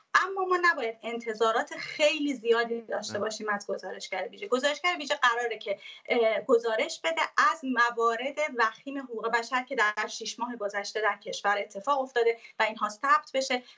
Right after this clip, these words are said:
Speaker 1: برای قدم‌های بعدی که چه از سوی سازمان‌های غیر دولتی و چه از سوی جامعهٔ جهانی قراره برداشته بشه.
Speaker 2: ممنونم از شما. شادی صدر از مدیران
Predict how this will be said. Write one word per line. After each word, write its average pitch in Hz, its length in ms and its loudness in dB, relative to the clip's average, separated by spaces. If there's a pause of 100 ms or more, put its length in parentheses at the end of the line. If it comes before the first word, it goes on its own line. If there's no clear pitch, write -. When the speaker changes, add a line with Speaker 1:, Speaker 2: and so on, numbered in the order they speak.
(100)
Speaker 1:
برای 254 640 2
قدم‌های 226 500 0
بعدی 202 320 -6
که 220 140 -12
چه 320 180 -4
از 370 260 2
سوی 311 120 -6
سازمان‌های 233 540 -4
غیر 220 220 -2
دولتی 202 500 -6
و 208 100 -2
چه 302 140 0
از 330 140 4
سوی 254 180 -2
جامعهٔ 214 280 -6
جهانی 202 320 -8
قراره 202 480 -4
برداشته - 560 -6
بشه. - 180 -16 (260)
Speaker 2:
ممنونم 131 320 2
از 117 140 2
شما. 113 220 0
شادی 123 440 4
صدر 127 460 2
از 110 200 2
مدیران 110 720 2